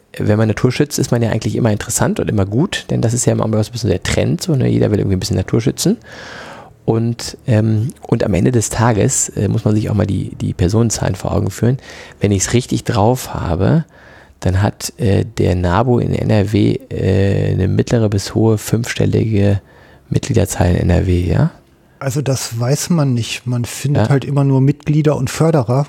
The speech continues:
Speaker 2: aber nicht differenziert nach Gruppe. Und insofern weiß man nicht, wie viele Mitglieder es
Speaker 1: Ja,
Speaker 2: sind.
Speaker 1: also ich hab so eine Zahl von sechzigtausend im Kopf. Äh,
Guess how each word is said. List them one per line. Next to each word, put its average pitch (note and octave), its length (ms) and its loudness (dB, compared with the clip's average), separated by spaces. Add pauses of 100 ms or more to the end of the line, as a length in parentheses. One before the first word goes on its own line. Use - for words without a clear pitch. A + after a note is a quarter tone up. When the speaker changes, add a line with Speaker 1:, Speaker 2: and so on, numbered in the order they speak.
(120)
Speaker 2:
aber B2+ 220 0
nicht C3 220 0
differenziert C3+ 640 0
nach B2 240 0
Gruppe. B2+ 400 0
Und A2 240 -6
insofern B2 460 -2
weiß C3 260 2
man C3 160 2
nicht, A2 240 -4
wie G#2 60 -4
viele G2+ 240 -8
Mitglieder G2+ 420 -6
es G#2 80 0
Speaker 1:
Ja, F#2+ 120 4
Speaker 2:
sind. G#2 100 -2
Speaker 1:
also G#2 180 0
ich - 220 -2
hab - 160 -2
so G#2+ 60 2
eine G2+ 120 0
Zahl G#2+ 140 0
von - 100 0
sechzigtausend G2+ 560 0
im F2+ 80 -4
Kopf. - 440 -6
Äh, G2 400 0